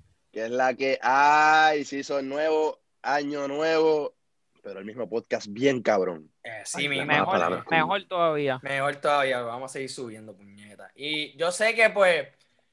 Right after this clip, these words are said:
Speaker 2: la manera en que íbamos a empezar esto, que, pues, dijimos en el season final y de, uno, el de, el de Hablando a las Paredes y el de Hablando <laughs> Miércoles, que vamos a hacer un ranking,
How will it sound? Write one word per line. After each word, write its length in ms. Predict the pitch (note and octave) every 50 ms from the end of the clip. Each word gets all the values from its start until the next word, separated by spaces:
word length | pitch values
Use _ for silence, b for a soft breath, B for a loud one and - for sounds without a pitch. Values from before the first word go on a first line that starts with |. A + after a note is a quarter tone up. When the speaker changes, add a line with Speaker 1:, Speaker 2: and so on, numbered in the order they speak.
| - - _ _ _ -
Speaker 2:
la 160 | E3+ E3+ E3+
manera 280 | F3 E3+ E3+ E3 E3+ F#3
en 120 | F#3 F#3
que 80 | - G#3
íbamos 220 | G#3 G3+ G3+ G3+
a 20 | G#3
empezar 400 | - G#3 G3+ G3+ G#3+ F#3 F#3 F#3
esto, 420 | F#3 F#3+ F#3+ F#3+ - - D#3+ D#3
que, 140 | D3 C#3+ C#3
pues, 220 | C3+ - B2+ A#2+
dijimos 440 | A#2 B2 A#2 A#2 A#2+ A#2 B2 C3+ C#3+
en 60 | D3
el 160 | D3 C#3+ C#3 C3
season 320 | - - B2 - C#3 B2+
final 500 | - - D3 C#3 C#3+ C#3+ D3 D3+ D#3 D3+
y 140 | D#3 D#3 D3+
de, 380 | D#3 D3 C#3+ C#3+ C#3 C3+ C3+ C#3
uno, 220 | D3+ F#3 G3+ F#3
el 120 | D#3 D#3+ D3+
de, 120 | D#3 D3+
el 160 | D#3 D3+ D3+
de 80 | D3 D#3
Hablando 260 | D3+ D3+ D#3+ F3 G#3
a 60 | A3+
las 140 | A#3 A3+ A3+
Paredes 420 | - A3+ A#3 B3+ C4 C4 B3+ G#3
y 40 | G3+
el 100 | F3 E3+
de 40 | D#3+
Hablando 420 | D3+ D3 D3+ - G#3+ G#3+ G#3 B3
<laughs> 20 | B3
Miércoles, 460 | B3 A#3+ A3+ G#3+ - - A3 G3+ -
que 120 | - E3
vamos 140 | D#3 D#3+ F3+
a 20 | F#3+
hacer 160 | - G3+ G3+
un 160 | G3+ F#3+ F3+
ranking, 600 | F#3+ F#3+ F#3+ F#3+ F#3 F3+ - E3 D3+ D3+ D3 D3